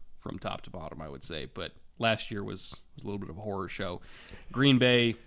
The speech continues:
was the only team with a late season surge. They finished the year four and one. Obviously, were completely unassailable at home,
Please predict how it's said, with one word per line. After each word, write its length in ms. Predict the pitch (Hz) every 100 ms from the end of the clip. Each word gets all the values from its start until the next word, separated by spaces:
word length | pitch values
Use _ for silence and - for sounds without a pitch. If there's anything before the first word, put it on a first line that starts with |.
| - _ -
was 120 | 120
the 120 | 120
only 180 | 117 117
team 220 | 113 120
with 120 | 110
a 100 | 110
late 280 | 104 110 120
season 420 | - 120 107 107 104
surge. 520 | - 107 107 104 -
They 100 | 101
finished 300 | - 110 -
the 60 |
year 140 | 110 104
four 280 | - 107 104
and 140 | 101
one. 240 | 107 104
Obviously, 480 | - 117 120 113 120
were 120 | 104
completely 520 | 101 104 - 139 139 123
unassailable 720 | 113 113 - 110 107 104 104
at 60 |
home, 360 | 117 123 127 127